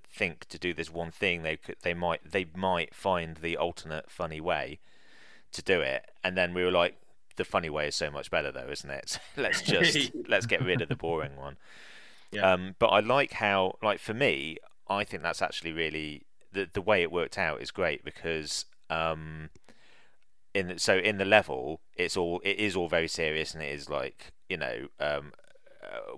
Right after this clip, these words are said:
Speaker 1: what if Dan weren't here? Kind of, we're playing this straight. It's emotional, and then it kind of descends into this big, silly, funny thing. Um, and I think that works really well because,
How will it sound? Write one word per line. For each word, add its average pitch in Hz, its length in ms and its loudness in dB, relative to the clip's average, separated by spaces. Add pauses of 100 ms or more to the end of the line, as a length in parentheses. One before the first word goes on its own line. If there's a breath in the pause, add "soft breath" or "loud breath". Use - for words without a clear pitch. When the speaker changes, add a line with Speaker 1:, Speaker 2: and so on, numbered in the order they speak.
(120)
Speaker 1:
what 78 200 -2
if - 140 -10
Dan 73 260 -2
weren't 73 280 -8
here? 71 440 -2 (140)
Kind 80 180 -6
of, 73 160 -10
we're 76 240 -2
playing 78 320 -6
this 71 120 -8
straight. 73 420 -6
It's - 200 -12
emotional, 73 640 -10 (1120 loud breath)
and 87 160 2
then 85 140 4
it 78 100 0
kind 85 200 2
of 82 100 -4
descends 85 560 2
into 82 420 -2
this 80 180 -2
big, 80 320 -2
silly, 76 380 -4
funny 76 340 -2
thing. 64 400 -2 (440)
Um, 80 600 2 (300)
and 82 500 -2 (140)
I - 80 2
think 113 200 -2
that 98 140 0
works 90 240 2
really 87 200 0
well 90 200 6
because, 82 440 -6